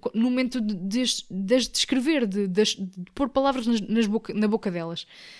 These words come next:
E, e isso para mim é esquisito, tendo em conta que a Pilar, eh, lia os livros dele e não, e não fazia, não sei, não, se calhar fazia as críticas, mas não passavam.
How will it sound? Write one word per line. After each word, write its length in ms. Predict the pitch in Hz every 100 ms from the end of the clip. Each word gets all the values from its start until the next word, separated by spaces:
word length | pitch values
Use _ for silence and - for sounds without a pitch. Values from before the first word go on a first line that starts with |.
| - - -
E, 220 | 240 -
e 380 | 240 247 240 240
isso 120 | 240
para 120 | 254
mim 140 | 247 254
é 40 |
esquisito, 640 | 247 - - 190 214 - -
tendo 160 | - 196
em 100 | 202
conta 240 | 208 196
que 460 | 202 - 208 196 180
a 40 |
Pilar, 400 | 185 214 202 202
eh, 40 | 196 190 196 196 208
lia 400 | 202 196 190 185
os 200 | 185 180
livros 340 | 165 190 175 170
dele 760 | 170 165 - - 190 196 202
e 40 | 196
não, 360 | 190 185 185 185 - - - - - _ - _ - - _ _ -
e 80 |
não 120 | 214 214
fazia, 500 | - 185 202 202 -
não 380 | - - 214 247
sei, 240 | - 320
não, 580 | 220 214 208 208 190 -
se 80 | -
calhar 160 | 240 254
fazia 240 | 240 233
as 120 | 220
críticas, 500 | - 254 247 214 214
mas 380 | 208 214 196 -
não 200 | 208 214
passavam. 640 | 208 196 - 208 202 202